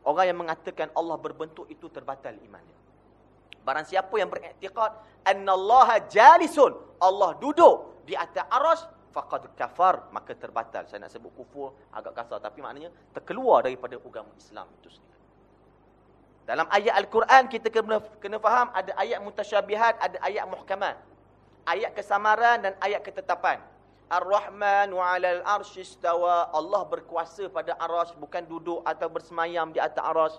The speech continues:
Ingat, sebab duduk itu adalah sifat makhluk. Dan kita beriman bahawa Allah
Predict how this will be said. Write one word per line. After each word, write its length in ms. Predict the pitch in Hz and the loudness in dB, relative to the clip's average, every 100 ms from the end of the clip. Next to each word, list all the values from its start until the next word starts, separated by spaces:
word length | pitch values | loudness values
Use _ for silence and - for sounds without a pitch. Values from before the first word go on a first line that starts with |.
| - | -20
Ingat, 320 | 165 165 160 - _ _ _ _ _ _ | -12 -4 -4 -6 _ _ _ _ _ _
sebab 240 | 143 - 117 | -10 -10 -8
duduk 320 | 170 180 190 | -12 -10 -10
itu 240 | 180 - 196 | -12 -12 -10
adalah 240 | 165 165 | -8 -8
sifat 320 | - 165 - | -12 -12 -10
makhluk. 400 | 151 - 170 165 - _ _ _ _ _ _ _ _ | -10 -12 -10 -10 -12 _ _ _ _ _ _ _ _
Dan 160 | - 123 | -20 -18
kita 240 | 165 165 | -16 -16
beriman 560 | 160 165 190 202 208 190 | -12 -14 -10 -2 -2 0
bahawa 320 | 170 175 170 | -2 -2 -4
Allah 180 | 170 | -6